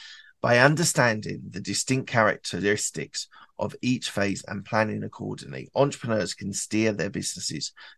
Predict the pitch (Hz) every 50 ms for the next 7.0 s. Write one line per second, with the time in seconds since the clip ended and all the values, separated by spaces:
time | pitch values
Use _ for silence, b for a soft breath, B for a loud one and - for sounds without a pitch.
0 | B - - 113 107 110 107 98 92 92 - - 107 104 - - - - - 147
1 | - 87 - - 80 80 - - - - - - - - - - - - - _
2 | _ B B B B B B _ - 110 107 113 120 127 127 104 107 - - 113
3 | 123 127 127 120 117 - - - 101 107 107 107 104 - - - 127 120 - -
4 | - 104 87 - 98 101 110 110 107 - - - 107 104 104 - 107 104 - -
5 | - 104 101 92 82 - - - - - - - 87 85 - - 90 - 90 87
6 | - - - - 95 92 - - - 101 101 104 101 98 - - 98 98 101